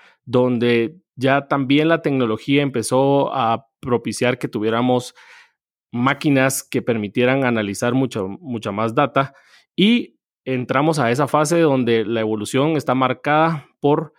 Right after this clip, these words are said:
tener mucha data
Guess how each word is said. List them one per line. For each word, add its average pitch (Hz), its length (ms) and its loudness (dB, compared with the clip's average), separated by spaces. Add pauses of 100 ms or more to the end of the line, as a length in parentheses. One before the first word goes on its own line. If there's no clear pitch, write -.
(560)
tener 123 420 0 (360)
mucha 190 840 0 (760)
data 214 540 -2